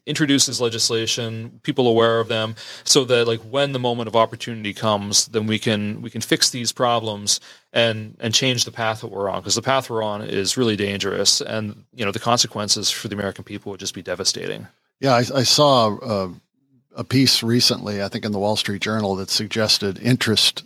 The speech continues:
Speaker 2: costs in the annual budget of the federal government could top, I think it was nine hundred billion if
Speaker 1: Sure.
Speaker 2: interest rates go up to where we're seeing them go.
Speaker 1: If they go up
Speaker 2: And,
Speaker 1: as high
Speaker 2: uh,
Speaker 1: as C B O is
Speaker 2: yeah.
Speaker 1: projecting,
Speaker 2: Yeah.
Speaker 1: and some people think that that's a very low-end estimate.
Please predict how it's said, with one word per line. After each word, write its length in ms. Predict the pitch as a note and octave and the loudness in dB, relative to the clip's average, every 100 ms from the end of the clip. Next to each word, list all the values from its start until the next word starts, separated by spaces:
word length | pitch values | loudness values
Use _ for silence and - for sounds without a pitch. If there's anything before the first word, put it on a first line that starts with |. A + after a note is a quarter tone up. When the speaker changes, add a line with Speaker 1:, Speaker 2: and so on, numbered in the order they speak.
| _ | _
Speaker 2:
costs 480 | - G2 F#2 - - | -2 2 2 2 0
in 160 | G#2 | -2
the 100 | G2 | -4
annual 420 | G2 G#2+ G#2 G#2 F#2 | -2 0 2 2 0
budget 360 | E2 G#2+ G2+ | 2 2 2
of 60 | F2+ | -4
the 80 | F#2+ | -2
federal 240 | G2+ F2+ | -2 0
government 380 | F#2+ G2+ F2 E2+ | 2 2 0 0
could 220 | G#2 F2 | -2 -2
top, 320 | - F#2+ F#2+ _ _ | 2 4 4 _ _
I 300 | _ _ _ | _ _ _
think 100 | A#2+ | -4
it 20 | |
was 120 | A2 | -2
nine 220 | A2 G#2+ G#2+ | 2 4 4
hundred 240 | G#2+ F2+ | 2 2
billion 540 | F#2+ G2 G#2 F#2 E2+ | 2 2 2 0 -2
if 100 | F2 | -6
Speaker 1:
Sure. 140 | - D#3+ - | -6 -8 -10
Speaker 2:
interest 340 | G#2+ G2 F#2+ - | -14 -6 -4 -2
rates 500 | F2+ E2+ - - - _ _ _ | -2 -2 -2 -2 -6 _ _ _
go 80 | G2 | -6
up 120 | F#2+ | -4
to 80 | - | 0
where 160 | F#2 F#2 | 0 2
we're 80 | |
seeing 280 | F2 G#2 F#2 | 2 0 0
them 140 | E2+ E2 | -2 0
go. 440 | F2 F2 D#2+ - - - _ - | 2 2 0 -6 -20 -20 _ -16
Speaker 1:
If 160 | A#2 - | -6 2
they 100 | C3 | 4
go 240 | B2 C3 | 6 6
up 60 | B2+ | 4
Speaker 2:
And, 80 | |
Speaker 1:
as 100 | A#2+ | 2
high 220 | A#2 B2+ B2 | 2 2 2
Speaker 2:
uh, 60 | |
Speaker 1:
as 100 | A#2 | 2
C 360 | - - - C#3+ | 2 2 -2 -2
B 160 | C3 | 0
O 80 | A#2+ B2 | 2 2
is 80 | |
Speaker 2:
yeah. 40 | - | 0
Speaker 1:
projecting, 640 | A#2+ A2+ A2+ A#2+ A#2 A#2 | -4 -4 -4 -4 -6 -4
Speaker 2:
Yeah. 80 | A#2 | -2
Speaker 1:
and 80 | F#2 | 0
some 160 | B2+ | 0
people 240 | A#2+ C3+ A2+ | -4 -6 -4
think 220 | A#2+ A2 | -2 -2
that 100 | G#2+ | 2
that's 300 | A2 A2 - | 4 4 2
a 100 | G#2 | 2
very 300 | G2 A2 G#2 | 4 4 4
low-end 500 | G2 G#2+ G2+ F#2+ G2 | 2 2 2 0 0
estimate. 560 | G2 - G2+ F#2 - | 0 0 -2 -8 -8